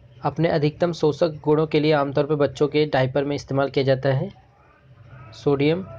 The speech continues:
पॉलीसिलिकेट। अब यहाँ पे देखिए reasoning का है, तो reasoning का तो आपको जो है करना होगा। देखिए ये सवाल बहुत interesting थे। ए ने B से कहा, "आप मेरी बहू के ससुर की सास के बेटे हैं।" B से इसे किससे संबंधित है?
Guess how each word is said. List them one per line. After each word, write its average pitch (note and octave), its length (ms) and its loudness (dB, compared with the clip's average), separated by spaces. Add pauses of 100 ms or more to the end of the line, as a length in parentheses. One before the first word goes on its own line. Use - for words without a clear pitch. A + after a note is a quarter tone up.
(200)
पॉलीसिलिकेट। C3+ 800 0 (1120)
अब C#3+ 140 0
यहाँ D3 160 2
पे D3+ 100 -4
देखिए D3 220 2
reasoning C#3 400 2
का D3+ 80 2
है, D#3+ 180 0
तो D3 140 -4
reasoning C3 360 0
का C#3+ 100 0
तो C#3 100 0
आपको C3+ 240 0
जो C3 80 2
है C#3 220 0 (1400)
करना C3 240 0
होगा। C#3 340 -2 (1600)
देखिए C#3+ 220 0
ये D3+ 80 4
सवाल D3+ 240 2
बहुत D3+ 360 -2
interesting D3+ 460 -2
थे। E3+ 60 4
ए D#3+ 260 2
ने D#3 140 2
B C#3+ 160 0
से D3+ 140 0
कहा, D3 220 0
"आप C#3 360 -2
मेरी D3 160 2
बहू C3+ 280 2
के C#3+ 140 0
ससुर C#3+ 360 -4
की D3 140 -2
सास C3+ 360 -2
के D3 100 -2
बेटे B2+ 280 0
हैं।" B2 280 -2 (760)
B D3 120 2
से C#3 140 0
इसे C#3 140 -2
किससे C3+ 220 -6
संबंधित C3 480 -2
है? D#3+ 100 -4